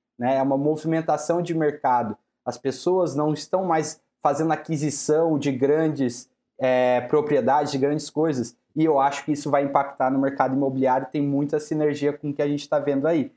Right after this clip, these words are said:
Então, é, a imobiliária, os modelos de negócios, as startups, comecem a olhar pro movimento de acesso. As pessoas querem ter acesso, elas querem ter a liberdade de escolha e de usufruir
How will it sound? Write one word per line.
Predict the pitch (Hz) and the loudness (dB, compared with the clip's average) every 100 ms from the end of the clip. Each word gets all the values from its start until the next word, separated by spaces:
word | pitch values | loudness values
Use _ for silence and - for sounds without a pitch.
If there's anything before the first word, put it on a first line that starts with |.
| _ _ _ | _ _ _
Então, | 123 123 131 165 185 - - _ _ - | -4 0 2 4 2 -4 -14 _ _ -2
é, | 135 | 0
a | 135 | 2
imobiliária, | 135 156 143 143 127 143 165 147 139 | 2 2 2 2 2 4 4 2 2
os | 135 - | 0 -2
modelos | 131 135 165 160 | -2 0 0 0
de | |
negócios, | 156 131 127 151 143 143 | 0 2 2 2 0 -2
as | 143 | -2
startups, | - - 131 123 160 170 - - _ _ | -4 -2 -2 2 0 0 -6 -16 _ _
comecem | - 156 147 151 185 185 180 | 0 0 2 0 0 -2 0
a | |
olhar | 160 147 156 | 2 2 0
pro | 170 | -2
movimento | 156 151 147 151 156 | 0 0 0 -2 -4
de | 139 156 | -4 -2
acesso. | 165 - 147 127 - - | -2 -2 0 0 -4 -14
As | 123 - | -18 -10
pessoas | 135 139 143 | -8 -6 -4
querem | 156 143 | -2 -2
ter | 147 147 | -2 -2
acesso, | 165 - - 127 - - _ _ - | -2 -4 -2 -2 -2 -14 _ _ -2
elas | 117 117 | -2 0
querem | 135 131 139 | -2 0 -2
ter | 139 143 156 | -2 0 2
a | 143 | 2
liberdade | 139 175 175 160 147 165 180 165 | 0 0 0 2 2 0 -2 -6
de | 165 | -6
escolha | 151 - 175 190 | -6 -2 -2 0
e | |
de | 165 165 | -2 -4
usufruir | 165 202 - 165 180 214 | -2 -6 -4 -2 -2 -4